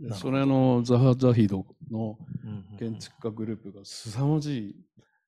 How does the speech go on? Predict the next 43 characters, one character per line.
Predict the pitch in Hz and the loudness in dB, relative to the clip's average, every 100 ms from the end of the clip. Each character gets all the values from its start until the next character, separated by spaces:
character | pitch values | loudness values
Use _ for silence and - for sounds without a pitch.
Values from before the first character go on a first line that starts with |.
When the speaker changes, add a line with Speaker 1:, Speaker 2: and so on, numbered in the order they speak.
| _ | _
Speaker 2:
建 | - 117 | -8 -8
築 | - - 120 | -8 -14 -12
空 | - 120 | -8 -6
間 | - 180 | -2 -2
を | |
作 | - 165 190 | -2 -4 -4
っ | |
て、 | - - 196 95 - 190 - | -4 0 0 0 -12 -16 -16
Speaker 1:
<laughs> | _ _ _ | _ _ _
Speaker 2:
誰 | 123 170 | 2 6
も | 175 123 | 6 6
が | 113 | 6
み | 120 | 6
ん | 135 | 6
な | 127 | 4
そ | 135 | 0
こ | 131 | 0
に | 123 | 0
住 | - 127 | 2 2
み | 143 | 4
た | 160 | 4
い | 147 | 4
と | - | 2
思 | 117 123 156 | -2 0 0
う | 165 | 0
よ | 156 151 | 0 0
う | 160 | -2
な、 | |
Speaker 1:
は | 170 101 98 92 95 95 95 92 85 - | -2 -4 -8 -12 -16 -20 -20 -20 -20 -10
あ。 | |
Speaker 2:
あ | 127 | -6
の、 | 120 | -4
空 | - 127 | 2 2
間 | 120 120 117 | 4 4 4
を | |
設 | 113 - 120 - | 0 -4 -8 -8
計 | - 117 | -12 -12
し | - | -12
て、 | - 110 | -14 -14
Speaker 1:
な | 104 95 | -12 -14
る | 92 | -16
ほ | 92 | -18
ど。 | 85 | -18